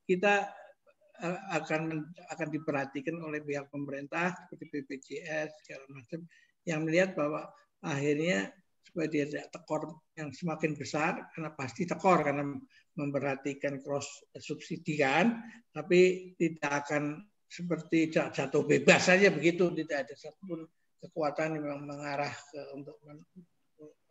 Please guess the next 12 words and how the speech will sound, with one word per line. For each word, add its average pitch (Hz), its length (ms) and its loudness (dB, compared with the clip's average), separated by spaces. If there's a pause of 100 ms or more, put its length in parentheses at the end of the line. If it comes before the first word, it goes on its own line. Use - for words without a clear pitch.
(160)
mengarahkan 156 800 -8
ke - 160 -20
arah 143 200 -14 (120)
yang 143 80 -16 (480)
lebih 143 160 -12
sehat, 175 320 6
toh. - 160 2 (560)
Jadi 175 160 4
ini 226 160 12
akan 240 240 10
menjadi 185 240 10
penting, 208 260 10